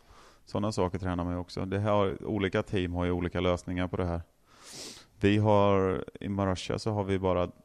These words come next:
det här sättet däck som är aktuellt, ligger, sitter mitt under garaget under varje chaufförs plats där bilen i normala fall står.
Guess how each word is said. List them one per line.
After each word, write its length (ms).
det 160
här 80
sättet 380
däck 220
som 220
är 60
aktuellt, 680
ligger, 500
sitter 400
mitt 240
under 180
garaget 500
under 160
varje 240
chaufförs 420
plats 320
där 120
bilen 360
i 40
normala 340
fall 220
står. 340